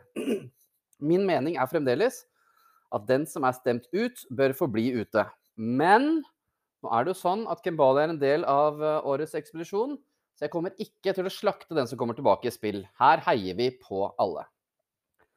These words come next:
En liten ting jeg lurer på angående det med konkurransene på Kembali. Jeg synes de,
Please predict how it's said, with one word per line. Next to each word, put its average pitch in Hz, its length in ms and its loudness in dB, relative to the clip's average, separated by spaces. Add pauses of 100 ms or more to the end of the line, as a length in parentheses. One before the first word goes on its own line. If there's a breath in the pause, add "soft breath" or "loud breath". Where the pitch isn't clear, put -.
(440)
En 185 120 2
liten 185 240 -2
ting 175 160 -2
jeg 180 120 2
lurer 135 160 0
på 147 80 2
angående 139 360 0
det 127 120 4
med 139 280 0
konkurransene 127 560 -2
på 143 120 -6
Kembali. 135 360 4
Jeg 175 160 4
synes 135 240 -6
de, 185 120 -4